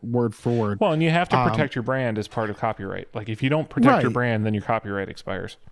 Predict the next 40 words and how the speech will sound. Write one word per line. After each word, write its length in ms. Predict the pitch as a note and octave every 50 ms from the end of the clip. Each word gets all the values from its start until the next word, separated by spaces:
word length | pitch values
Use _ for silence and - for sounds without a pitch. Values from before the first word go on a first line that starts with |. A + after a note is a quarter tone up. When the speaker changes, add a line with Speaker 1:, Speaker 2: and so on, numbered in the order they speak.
| - - - - - - -
Speaker 1:
Exactly, 380 | F#3+ D#3 G3+ F3 B2+ A2+ A2+
Speaker 2:
Or 40 | A2 A2
Speaker 1:
and 80 | A2+
I 60 | A#2
get 140 | A#2 A#2 A2+
Speaker 2:
whatever 200 | A2 A2 G#2 G#2+
Speaker 1:
that. 160 | G2+ G#2 G#2 - - _ _ _ _ _ -
Speaker 2:
the 100 | B2 - - - _ -
Speaker 1:
And 80 | D#3 F#3
that's 160 | F3+ - -
cool. 480 | - - - A#2+ A2 G#2+ G#2+ G2+ - - - - - - - - - -
I 100 | F#3 G3
think 600 | - - - - - G3+ G3+ G#3+ A3 G#3+ - - -
what 300 | E3+ D#3+ C#3+ D3+ D#3+ D3+
people 240 | - - D#3+ D3 D#3
need 140 | D3+ D3 C#3
to 40 |
understand 500 | C#3+ C3+ C3 C3 - - C#3+ C3 B2+ A#2+
is 160 | A#2+ A#2 G#2 A#2+
Mike 420 | B2 B2 B2 A#2+ A#2 B2 A#2+ -
has 200 | B2+ B2+ A2+ G#2+
watched 480 | A2 A2 A2 A2 G#2 G#2 - - - -
people 320 | - A2+ A2 - A2 G#2+
clone 400 | - - - - A2+ A2 A2 G#2
his 180 | G2 G#2 G2+ -
pedal 400 | - - G#2+ G#2 G2+ F#2+ F#2+ F#2
for 220 | - - - G2+
so 260 | - - - G2 F2+
long, 520 | F2+ A#2+ E3+ G3 E3+ C#3+ B2 A2+ A2+ A2+ - - - - - - - -
which 140 | B3+ A3 A#3+
in 220 | A#3+ A#3 A3 G#3
the 60 | F#3+
grand 300 | D#3 - C3+ A#2+ A#2 A2
scheme 160 | - - A#2
of 100 | A2 G2
things, 280 | - A2+ G#2 G2+ G2+ -
his 140 | - A2 -
pedal 320 | - - A2 G2+ G2 G2+
is 100 | - -
just 300 | - - F#2+ - - -